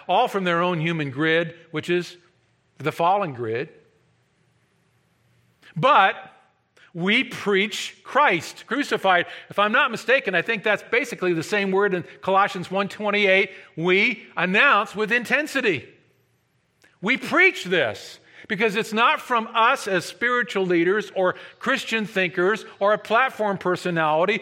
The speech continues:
These are not just my ideas that you can take or leave. I've gone into the depths of the Word of God and to the best of my ability, I have come to tell you what I think God says in this passage. And so when we preach,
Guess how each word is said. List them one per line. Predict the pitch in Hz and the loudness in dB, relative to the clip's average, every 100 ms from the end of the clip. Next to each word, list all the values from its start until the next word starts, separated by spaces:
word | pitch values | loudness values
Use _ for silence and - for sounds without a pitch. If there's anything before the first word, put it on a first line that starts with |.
| - - | -8 -4
These | 262 254 | -2 -2
are | 233 | 2
not | 233 233 | 2 2
just | 226 - | -4 -2
my | 208 220 | 0 2
ideas | 214 202 190 202 190 | 2 0 0 0 0
that | 196 | -4
you | 175 | -4
can | - 170 | -4 -6
take | - 175 175 | -2 -2 -2
or | 233 | -4
leave. | 202 143 160 214 - _ _ - - - | 0 0 0 -2 -10 _ _ -20 -10 -2
I've | 220 196 | -2 0
gone | 214 226 226 | 2 2 2
into | 196 | -2
the | 165 170 | 0 0
depths | 165 226 - | 2 0 -2
of | 214 | -6
the | 180 | -4
Word | 160 202 | 0 0
of | 220 | 2
God | 180 180 208 | 2 2 2
and | 190 | 0
to | 151 | -4
the | 165 | -2
best | 202 214 190 | -2 -2 -4
of | |
my | 185 175 | 0 0
ability, | 156 226 226 180 185 - - | 0 2 2 2 0 -4 -4
I | 175 | 0
have | 202 196 | 0 0
come | 214 208 | -4 -2
to | 202 | -4
tell | 202 202 | 0 0
you | 202 | 2
what | 175 180 | 0 0
I | 196 233 | 0 0
think | 247 202 185 131 | 0 -6 -6 0
God | 185 196 - | 2 2 -2
says | 220 208 190 | -2 -2 -2
in | 180 170 | -4 -2
this | 170 170 | -2 -4
passage. | - 190 190 151 139 117 - _ _ - - | 0 0 0 -2 -6 -6 -14 _ _ -12 -6
And | 190 | -4
so | - 214 196 - - | 2 2 2 -2 -10
when | 180 208 190 | -2 0 2
we | 175 170 | 0 0
preach, | - 240 254 202 190 190 - - | -4 0 2 2 0 -4 -10 -10